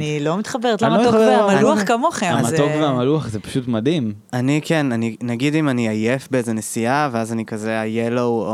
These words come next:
Speaker 3: האלונית
Speaker 2: כן.
Speaker 3: כזה, מהבהבים לי, ואני כזה, "טוב, בסדר, נקנה משהו, כי צריך, כי ככה עושים."
Speaker 1: <laughs>
Speaker 3: אז, אה, אז אני אכנס, אני אעבור בין כל ה-, זה, שום דבר לא יגרה אותי, ואז אני כזה, "טוב, בסדר, יאללה, במבה
Speaker 1: במבה
Speaker 3: נוגת,
Speaker 1: נוגת.
Speaker 3: זה הכי סבבה."
Speaker 2: לגמרי.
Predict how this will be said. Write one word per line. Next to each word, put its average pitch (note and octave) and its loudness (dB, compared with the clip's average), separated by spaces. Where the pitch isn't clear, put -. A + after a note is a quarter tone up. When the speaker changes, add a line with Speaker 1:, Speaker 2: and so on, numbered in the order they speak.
Speaker 3:
האלונית A2 -4
Speaker 2:
כן. G2+ -6
Speaker 3:
כזה, A2+ -4
מהבהבים A2 -4
לי, C3 -2
ואני A2 -4
כזה, G#2+ -8
"טוב, A2+ -6
בסדר, G#2+ -4
נקנה G#2 -6
משהו, G#2+ -4
כי - -14
צריך, G2+ -8
כי - -18
ככה G#2 -6
עושים." D3 -4
Speaker 1:
<laughs> - -10
Speaker 3:
אז, A2 -2
אה, A2 0
אז G#2 -6
אני G#2 -4
אכנס, A2+ -2
אני G#2+ -2
אעבור G#2+ 0
בין A#2 -2
כל A#2+ 0
ה-, B2 0
זה, G#2+ -4
שום C#3 -2
דבר C3+ 0
לא A#2+ 0
יגרה G#2+ -4
אותי, D3+ -2
ואז A#2 -4
אני B2 -4
כזה, A#2 -8
"טוב, C3 -6
בסדר, A2 -8
יאללה, A2 -4
במבה A#2 -2
Speaker 1:
במבה A#2 -2
Speaker 3:
נוגת, A#2 -4
Speaker 1:
נוגת. C3+ -14
Speaker 3:
זה A#2 -4
הכי C3 -4
סבבה." A2 -4
Speaker 2:
לגמרי. G#2 -6